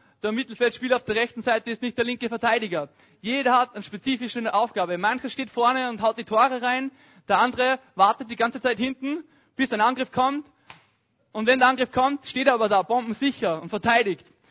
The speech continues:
Jeder hat eine Aufgabe, wir brauchen einander. Und ich sage euch eins, das, was der Feind am meisten versuchen wird, ist, dass er zwischen uns als Gemeinde und zwischen uns als Geschwister, wir sind ein Team, das zusammengehört,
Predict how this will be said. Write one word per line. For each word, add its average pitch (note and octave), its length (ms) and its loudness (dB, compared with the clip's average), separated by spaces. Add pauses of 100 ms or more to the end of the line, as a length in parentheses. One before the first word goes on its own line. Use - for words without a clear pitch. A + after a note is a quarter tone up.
(280)
Jeder C4 280 2
hat A3+ 100 2
eine A3 100 4
Aufgabe, G3+ 540 0 (160)
wir G3+ 120 -6
brauchen A3 360 2
einander. D3 460 -4 (220)
Und F#3+ 120 -6
ich F#3+ 80 -4
sage A#3 200 2
euch G#3+ 140 -4
eins, C#4+ 400 -2 (220)
das, G#3+ 160 -6
was A#3 100 -6
der G#3 100 -4
Feind A3 280 0
am G3 100 -6
meisten B3 320 2
versuchen A#3+ 480 -4
wird, A#3+ 240 2 (300)
ist, F#3+ 160 -6
dass A3+ 120 0
er G3+ 100 -4
zwischen D#4 420 0
uns C#4+ 180 0
als B3 140 -2
Gemeinde A3 400 -2
und G3 80 -10
zwischen C4 260 -4
uns A3+ 160 -4
als G3 100 -14
Geschwister, G#3 560 -2 (440)
wir B3+ 300 0
sind A#3+ 200 -8
ein A3 140 -4
Team, C4+ 460 0
das G3 100 -12
zusammengehört, A3 580 -2